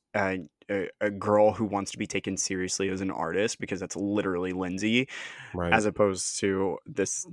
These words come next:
Speaker 1: <laughs>
Speaker 2: <laughs>
Speaker 1: drag racer who
Speaker 2: Ah.
Speaker 1: apparently had this very traumatic accident that was referenced, but we didn't really learn a lot about it, kind of,
Speaker 2: It,
Speaker 1: in a way.
Speaker 2: yeah,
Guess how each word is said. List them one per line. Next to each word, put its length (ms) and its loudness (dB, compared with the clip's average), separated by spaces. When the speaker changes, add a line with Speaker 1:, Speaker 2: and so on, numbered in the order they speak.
Speaker 1:
<laughs> 360 12
Speaker 2:
<laughs> 160 2
Speaker 1:
drag 520 10
racer 880 12
who 260 10
Speaker 2:
Ah. 20 10
Speaker 1:
apparently 440 8
had 140 8
this 140 8
very 280 10
traumatic 560 10
accident 480 6
that 120 6
was 140 -2
referenced, 1040 0
but 400 10
we 140 -2
didn't 220 -2
really 460 4
learn 300 0
a 60 0
lot 160 0
about 280 4
it, 180 -2
kind 240 2
of, 140 2
Speaker 2:
It, 140 -2
Speaker 1:
in 100 2
a 60 2
way. 120 4
Speaker 2:
yeah, 260 8